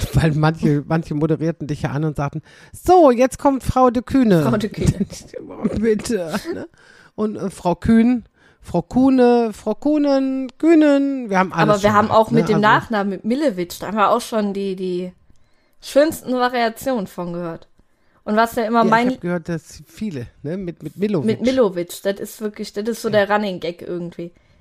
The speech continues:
Speaker 2: Du kannst sagen, jeder Zweite sagt, „Ach, Milovic?“ Ja, und dann kommst du an das Erklären. Oder wie ich
Speaker 1: Ja.
Speaker 2: immer so schön sag, wenn mich einer fragt, „Bist du mit Milovic verwandt?“ Jetzt nicht blutsverwandt, aber, naja, ist mein Ex-Mann.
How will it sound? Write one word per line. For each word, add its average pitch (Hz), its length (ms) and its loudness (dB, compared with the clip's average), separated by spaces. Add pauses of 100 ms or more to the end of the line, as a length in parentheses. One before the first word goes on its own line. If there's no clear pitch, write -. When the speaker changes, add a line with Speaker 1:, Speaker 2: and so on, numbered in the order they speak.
(120)
Speaker 2:
Du - 40 -20
kannst 226 200 2
sagen, 233 220 2
jeder 247 340 0
Zweite 247 420 -2
sagt, 240 220 -6
„Ach, 214 160 -8
Milovic?“ 262 800 -2 (840)
Ja, 180 120 -4
und 165 60 -8
dann 180 140 -8
kommst 233 260 -8
du - 60 -4
an 233 140 -2
das 220 120 -4
Erklären. 185 540 -6 (1120)
Oder 254 220 4
wie 240 140 -2
ich 262 60 0
Speaker 1:
Ja. 269 100 -2
Speaker 2:
immer 277 240 0
so 240 140 -4
schön 233 280 -8
sag, 226 220 -6
wenn 196 100 -6
mich 226 180 -8
einer 220 220 -4
fragt, 202 300 -6
„Bist - 160 -14
du 254 40 -4
mit 214 200 -4
Milovic 220 460 -2
verwandt?“ 185 540 -6 (480)
Jetzt 202 220 -8
nicht 220 200 -8
blutsverwandt, 226 680 -6
aber, 202 360 -2 (220)
naja, 175 280 -12 (120)
ist - 200 -12
mein 185 160 -4
Ex-Mann. 170 460 -14